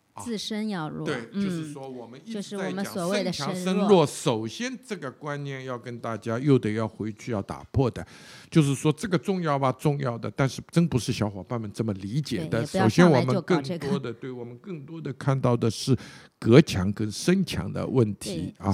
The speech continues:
Speaker 2: 是一个对比的问题。
Speaker 1: 如果说你官印双亲的话啊，那么我们再回来，就官印双亲的话，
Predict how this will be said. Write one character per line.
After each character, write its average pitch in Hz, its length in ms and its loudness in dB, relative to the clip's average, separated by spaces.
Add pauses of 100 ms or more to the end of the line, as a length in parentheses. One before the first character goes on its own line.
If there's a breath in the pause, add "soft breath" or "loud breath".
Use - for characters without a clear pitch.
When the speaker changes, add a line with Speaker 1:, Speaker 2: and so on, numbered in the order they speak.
Speaker 2:
是 233 60 -6
一 220 40 -4
个 233 80 -6
对 330 180 -4
比 165 180 -8
的 151 80 -8
问 170 220 -6
题。 147 140 -8
Speaker 1:
如 220 40 -8
果 147 200 -14
说 135 200 -14
你 120 280 -12
官 175 280 -8
印 165 160 -8
双 143 320 -12
亲 156 240 -12
的 131 140 -12
话 110 220 -14
啊， 98 280 -18
那 107 60 -18
么 110 160 -16
我 104 60 -18
们 104 100 -18
再 117 140 -14
回 107 220 -18
来， 104 120 -18
就 127 140 -18
官 165 260 -10
印 165 160 -6
双 156 300 -14
亲 170 240 -14
的 139 120 -14
话， 117 220 -16